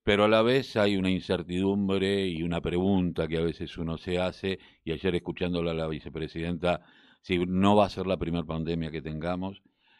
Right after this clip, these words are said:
eh, la, la humanidad tendrá que replantearse de qué manera quiere vivir, porque me parece que si no lo hacemos, este es el principio del fin de la especie. Eh,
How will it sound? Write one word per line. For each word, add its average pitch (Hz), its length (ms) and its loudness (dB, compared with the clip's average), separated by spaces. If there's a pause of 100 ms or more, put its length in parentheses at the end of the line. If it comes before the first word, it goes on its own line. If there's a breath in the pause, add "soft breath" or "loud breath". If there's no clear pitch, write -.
(120)
eh, 78 100 -4
la, 73 300 -4
la 73 120 -2
humanidad 78 600 0
tendrá 80 380 -4
que 78 140 -4
replantearse 78 1000 -6 (300 soft breath)
de 82 120 -4
qué 80 220 -4
manera 82 380 -2
quiere 78 260 -4
vivir, 82 440 -4
porque 69 360 -8
me 69 100 -10
parece 76 380 -10
que 76 220 -10 (180 soft breath)
si 73 560 -10
no 78 180 -4
lo 85 160 0
hacemos, 92 480 -4 (220 soft breath)
este 87 220 -6
es - 100 -8
el 82 100 -6
principio 78 560 -4
del 73 100 -4
fin 80 200 -8
de 78 100 -6
la 76 60 -6
especie. 78 560 -8 (520 soft breath)
Eh, 73 1400 -4